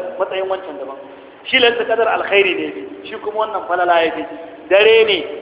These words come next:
da Allah Ta'ala yake duban halittarsa baki daya, da ya taimaka kowa, ya gafarta ma duk halittarsa in ban da mutane biyu. Mushriki mai shirka da Allah da wanda yake gaba da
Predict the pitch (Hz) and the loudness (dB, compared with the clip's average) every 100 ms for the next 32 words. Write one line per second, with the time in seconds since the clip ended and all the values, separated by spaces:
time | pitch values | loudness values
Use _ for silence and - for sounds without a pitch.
0 | - - - 226 226 226 202 185 185 185 | -8 -6 2 2 4 4 6 6 2 4
1 | 190 190 196 196 196 165 170 175 180 180 | 6 8 6 4 0 -4 -6 -2 -2 0
2 | 160 - 165 147 139 143 170 156 147 - | -4 -6 -10 -12 -12 -10 -8 -6 -6 -8
3 | - 160 175 196 208 190 180 156 - 220 | -10 -4 2 4 2 0 -4 -6 0 4
4 | 208 202 185 - - 196 202 214 208 - | 6 6 6 2 -2 0 4 4 4 2
5 | 180 180 - - 214 190 - 165 - 135 | 0 0 -4 -4 -2 -2 -2 -8 -8 -8
6 | - - - 220 196 196 185 180 160 151 | -8 -14 -10 -4 -4 0 -2 -2 -6 -8
7 | 131 90 82 76 - - - - - - | -12 -14 -18 -20 -20 -20 -20 -20 -20 -20
8 | - - 175 208 226 208 208 196 196 - | -20 -8 -2 0 2 0 0 -2 -2 2
9 | 196 190 208 202 190 - - - 175 202 | 4 4 4 6 4 2 -4 2 4 4
10 | 196 196 196 180 165 151 175 | 4 2 2 -2 -2 2 2